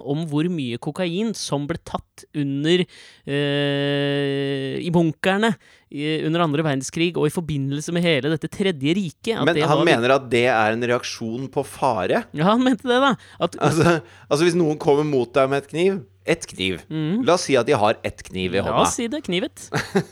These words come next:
Speaker 2: <laughs> Så enten så slåss du med vedkommende,
Speaker 1: Mhm.
Speaker 2: eller så fryser du helt, eller så løper du, eller så bare knuller
Speaker 1: Bare
Speaker 2: du.
Speaker 1: knuller hun. <laughs> Han er kategorisk i dette henseende, altså.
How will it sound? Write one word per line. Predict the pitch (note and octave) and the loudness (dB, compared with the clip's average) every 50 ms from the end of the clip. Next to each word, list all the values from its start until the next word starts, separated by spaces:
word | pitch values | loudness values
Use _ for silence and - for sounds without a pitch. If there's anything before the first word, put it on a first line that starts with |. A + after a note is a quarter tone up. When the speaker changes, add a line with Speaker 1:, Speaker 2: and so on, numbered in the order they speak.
| E3+ D3 | -6 -6
Speaker 2:
<laughs> | - - - - - - - - _ _ - | -8 -10 -20 -20 -20 -20 -20 -20 _ _ -14
Så | - - F3 F3 F3+ F#3 B2 - | -4 0 2 4 4 2 2 0
enten | E3 C#3+ - - C#3+ F3 F#3+ | -2 -2 -4 -4 -6 -6 -4
så | E3+ F3+ E3+ | -2 -2 -2
slåss | - - A#2 G#2 - - | 0 0 0 0 0 2
du | D3+ G#3 C#4+ B3+ - _ _ _ _ - | 2 2 2 2 -2 _ _ _ _ -10
med | - B2+ B2 | -4 0 2
vedkommende, | B2 A2 G#2 G2+ A2 A2 C#3 G3 D#3+ | 2 2 2 0 0 0 0 0 -2
Speaker 1:
Mhm. | D3 C#3 C#3+ F#3+ A3+ - - | -2 -4 -6 -8 -10 -10 -4
Speaker 2:
eller | - B2+ A#2+ | -4 -2 0
så | A2+ E3+ E3+ | 0 0 -2
fryser | - - C3 B2+ A2 - C3+ C3+ | 0 -2 -2 -2 -2 0 0 0
du | |
helt, | D#3 E3+ A#3+ C4 - - _ _ _ _ - | 2 2 2 0 -2 -10 _ _ _ _ -4
eller | - B2+ - | -4 -2 0
så | D3 D3 | 2 2
løper | C3+ A2 - - D3 | 2 2 2 2 2
du, | G3+ A#3 A3+ - _ _ _ _ - - | 2 2 0 -4 _ _ _ _ -4 -4
eller | B2+ | -2
så | C3+ C#3 | 0 0
bare | C3 A#2+ A#2 C3+ - - _ - _ _ _ _ _ _ - - - - | 0 0 0 -2 -4 -8 _ -20 _ _ _ _ _ _ -20 -16 -8 -4
knuller | D3+ - - | -2 0 0
Speaker 1:
Bare | F3+ - | 2 0
Speaker 2:
du. | - E3 | 2 2
Speaker 1:
knuller | G#3 F3+ C#3 C3 C#3 C#3+ E3+ | 2 2 2 0 -2 0 0
hun. | A#3 C4 - | 0 0 -2
<laughs> | - - - - - - - - D3+ - - - F#3 - - - - - - - - F3+ D3+ | -4 -18 -20 -20 -20 -12 -6 -6 -6 -6 -6 -12 -12 -12 -14 -20 -20 -20 -20 -12 -4 0 0
Han | E3 F#3 | 2 2
er | C4 C4 | 0 0
kategorisk | C#4 C4+ D#4+ D4 C4+ B3+ D4 D#4+ - - - | -2 -4 -2 0 0 0 0 0 -2 -2 -4
i | C#4+ | -2
dette | C4 B3 - - A3 | -2 0 0 2 0
henseende, | A3+ A3 A3 A3+ G3 G3 A3 D4+ D4 | 0 0 0 0 -2 0 -2 -2 -2
altså. | F#3+ E3+ D#3+ D3+ | 0 0 0 0